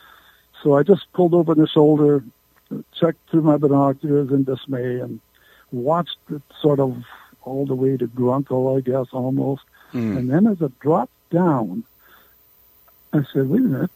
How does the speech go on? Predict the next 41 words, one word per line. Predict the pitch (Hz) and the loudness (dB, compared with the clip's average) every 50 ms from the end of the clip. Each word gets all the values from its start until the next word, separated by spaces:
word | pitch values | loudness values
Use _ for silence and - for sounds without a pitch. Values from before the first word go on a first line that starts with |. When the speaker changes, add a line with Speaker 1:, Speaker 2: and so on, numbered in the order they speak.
| _ - | _ -6
Speaker 1:
it's | 127 123 - - | -6 -6 -6 -4
going | - - 131 120 123 117 117 113 | 0 0 2 2 0 -4 -6 -6
left. | 117 120 123 160 226 - - - _ _ _ _ _ _ _ _ _ _ _ _ _ - | -4 -2 -2 -2 -2 -4 -8 -14 _ _ _ _ _ _ _ _ _ _ _ _ _ 0
It's | 277 285 - - - - | 0 0 0 -2 -10 -16
coming | - - 131 120 110 123 147 175 180 | -10 -6 -6 -4 -2 0 2 2 2
back." | - - 233 285 294 294 277 190 - - - - - - _ - - | 0 -2 -6 -4 -4 -2 -4 -4 -4 -8 -14 -20 -20 -20 _ -14 -12
Speaker 2:
<laughs> | 156 147 - - - _ _ _ - - | -12 -12 -12 -16 -20 _ _ _ -6 -2
Speaker 1:
And | 131 131 | -2 -2
as | 123 123 113 123 | -2 -2 -4 -8
it | 113 - | -8 -4
had | 147 131 117 - | -4 -4 -4 0
dropped | - 143 165 226 - - - | 0 2 2 2 0 0 2
lower, | 226 185 139 117 117 127 151 226 277 _ _ - 277 - | 4 6 6 4 4 2 0 0 -2 _ _ -16 -12 -4
and | 135 127 135 | 0 2 4
the | 151 165 | 4 4
winds | 220 220 196 127 | 4 4 4 4
were | 127 139 185 254 | 2 2 0 0
from | 254 165 135 117 | 0 0 -2 -2
the | 110 - - | -2 -4 0
south, | 180 196 262 254 - - _ - 135 | 0 2 2 2 -2 -6 _ -6 -4
I | 139 | -2
was | 139 143 127 | 0 0 0
amazed | 131 127 131 143 143 135 120 | 0 2 2 2 2 2 0
at | 127 120 | -2 -4
how | 127 123 | -4 -6
quickly | - - 170 165 - - 143 127 | -4 -4 -4 -4 -4 -4 -6 -6
it | - | -4
was | 123 117 | -4 -6
blowing | 120 - 131 139 139 131 123 127 120 | -2 0 2 4 4 4 2 2 0
over | 135 160 196 185 135 131 131 147 - _ _ _ _ _ _ _ - | 0 0 0 2 0 -2 -2 -2 -6 _ _ _ _ _ _ _ -10
the | - 139 | -10 -10
school | - - - 165 185 208 170 139 | -10 -8 -4 -2 0 2 2 2
heading | 113 135 165 240 285 196 143 - | 2 2 2 2 2 0 0 -4
south. | - 120 107 107 - _ _ - - - - - - - - _ - | -8 -12 -12 -14 -18 _ _ -20 -20 -20 -20 -20 -20 -20 -16 _ 0
And | 165 156 160 | 4 4 6
it | 165 160 | 4 4
started | - - 165 165 170 180 | 2 0 0 0 0 0
to | |
come | - 190 185 180 | 0 2 2 2
back. | 190 220 254 233 156 - _ _ _ _ _ _ _ _ _ _ _ _ _ _ _ - | 2 2 0 0 -2 -6 _ _ _ _ _ _ _ _ _ _ _ _ _ _ _ -8
And | 143 143 135 | -6 -6 -6